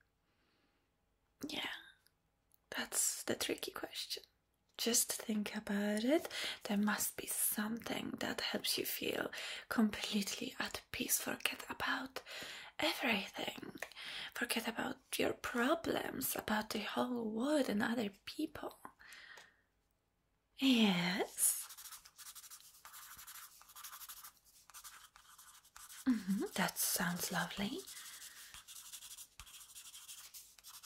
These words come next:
Okay. Mm-hmm. Um, tell me, how do you decorate your space? <laughs>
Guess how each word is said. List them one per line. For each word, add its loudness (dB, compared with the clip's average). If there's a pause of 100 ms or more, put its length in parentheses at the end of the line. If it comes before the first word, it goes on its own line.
(880)
Okay. 2 (1120)
Mm-hmm. 6
Um, -2
tell 8
me, 8
how 0 (300)
do -2 (100)
you 12
decorate 8
your 6
space? 4 (500)
<laughs> 4